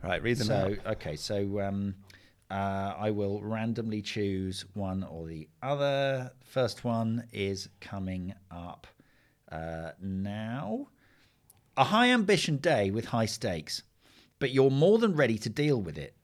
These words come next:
Speaker 2: as power planets cut out hesitation. You stay calm anywhere, anytime. Your passionate self is on show, so don't hold back from grand love gestures.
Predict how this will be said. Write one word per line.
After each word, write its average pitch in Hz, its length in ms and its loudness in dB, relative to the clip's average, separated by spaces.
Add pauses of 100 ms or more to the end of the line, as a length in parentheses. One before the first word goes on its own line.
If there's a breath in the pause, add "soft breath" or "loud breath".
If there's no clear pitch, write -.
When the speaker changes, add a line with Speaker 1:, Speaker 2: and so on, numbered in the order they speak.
(100)
Speaker 2:
as 117 120 4
power 180 360 4
planets 80 380 -6
cut - 280 -6
out 98 140 -8
hesitation. 95 680 -8 (380 loud breath)
You 156 160 -2
stay 135 320 6
calm 110 500 2
anywhere, 90 640 0
anytime. 73 640 -4 (440 loud breath)
Your 147 140 6
passionate 240 460 2
self 147 260 6
is 135 120 2
on 123 120 2
show, 82 380 -4
so 107 160 -6
don't 135 200 4
hold 117 220 0
back 104 240 -4
from 104 160 -4
grand 104 380 0
love 107 260 0
gestures. - 560 -8